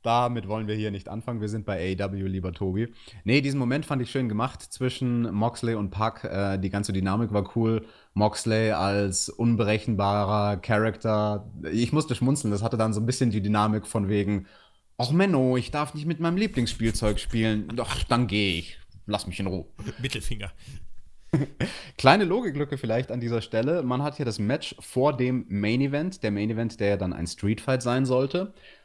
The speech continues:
Speaker 1: Man packt hier schwere Kaliber aus, mit Stacheldraht umwickelte Gegenstände, die Pac dann aus dem Ring rauswirft, neben den, neben den Ring.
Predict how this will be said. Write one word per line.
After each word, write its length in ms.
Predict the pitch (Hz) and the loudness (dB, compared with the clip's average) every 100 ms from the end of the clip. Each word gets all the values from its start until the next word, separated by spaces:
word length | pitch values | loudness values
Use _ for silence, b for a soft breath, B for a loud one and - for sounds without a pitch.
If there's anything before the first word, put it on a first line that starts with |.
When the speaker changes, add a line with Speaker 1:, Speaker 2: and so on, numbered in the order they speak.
| B | B
Speaker 1:
Man 180 | 107 107 | 0 0
packt 260 | - 135 - | 2 -2 0
hier 200 | 151 131 | 0 0
schwere 360 | - 113 120 110 | 0 0 0 -2
Kaliber 500 | 110 101 123 143 113 | -2 0 2 2 2
aus, 360 | 143 170 - | 2 0 -2
mit 180 | 120 104 | -4 -4
Stacheldraht 800 | - 104 - 127 104 107 120 - | -4 -4 0 -2 2 2 2 0
umwickelte 520 | 107 104 110 123 98 | -2 0 0 -2 -2
Gegenstände, 840 | 92 95 95 127 - 135 143 180 185 B B B _ 110 | 0 0 0 -2 0 0 2 0 -2 B B B _ -2
die 100 | 113 _ _ | -2 _ _
Pac 240 | 127 - | 2 2
dann 240 | - 120 120 | 0 0 2
aus 320 | 110 120 120 | 2 0 0
dem 180 | 110 101 | -2 -2
Ring 360 | 92 120 156 | 0 2 2
rauswirft, 840 | 117 98 127 135 127 165 185 - - | 2 2 2 0 0 0 0 -6 -2
neben 380 | 117 135 147 139 | 0 0 0 0
den, 680 | 135 135 135 135 139 127 117 | 2 2 2 2 2 0 0
neben 200 | 135 143 | 2 2
den 120 | 139 | 2
Ring. 380 | 127 156 190 | 2 2 0